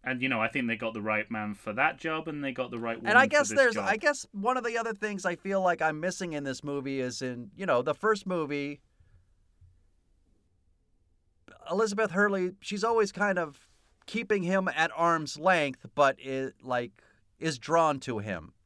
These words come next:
Speaker 1: Yeah.
Speaker 2: And, the, you know, like you said, she teaches him about life as it is now and to, to still stay himself, but be a better man <laughs> within the scope of the nineties.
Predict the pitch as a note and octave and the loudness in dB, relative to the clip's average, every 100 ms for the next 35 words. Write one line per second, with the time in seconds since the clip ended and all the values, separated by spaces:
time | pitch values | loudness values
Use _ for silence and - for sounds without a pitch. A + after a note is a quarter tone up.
0 | _ _ _ _ _ _ _ _ D3+ C3+ | _ _ _ _ _ _ _ _ -2 2
1 | D3+ D3 C#3 C#3 B2+ A#2 - - E3+ - | 6 6 6 2 -6 -16 -14 -4 -4 -2
2 | D#3+ - B2 D3+ D#3+ F#3 F3 D#3 A2+ G#2+ | 2 4 4 0 -2 -2 -4 0 -2 -2
3 | D#3+ - D#3+ D3 B2 D3+ D3 C#3 C#3+ C3+ | -8 -6 -6 -6 -6 -2 0 4 6 6
4 | C3 - _ _ _ _ _ _ _ _ | 4 -2 _ _ _ _ _ _ _ _
5 | - D3+ F3+ F3 E3+ C#3+ D3+ C#3 C3 E3+ | -8 4 6 6 2 -2 0 0 0 2
6 | E3+ B2+ G2+ G#2+ B2 - C3 B2 A#2 G2 | 4 6 4 2 -2 -4 -4 -4 -4 -10
7 | _ _ _ _ _ _ _ _ _ _ | _ _ _ _ _ _ _ _ _ _
8 | _ _ - D#3 C#3+ C3 C3+ - - A3 | _ _ -10 -4 -2 -2 -4 -8 -6 -4
9 | G3 - G3 F3 D#3+ F#3+ F3 D#3 - D3+ | -4 0 0 0 -2 2 4 2 2 0
10 | - E3 D3+ B2+ D#3 D3+ C#3 D3 C#3 C3 | 2 0 2 4 4 4 4 4 4 0
11 | C3 C#3 G#2 F3+ C#3 - D3+ C#3 C#3 G#2 | -4 -4 -4 -4 -4 0 2 2 0 -2
12 | B2+ B2+ B2 G#2+ F#2+ F#2 - | 0 0 0 -4 -8 -8 -12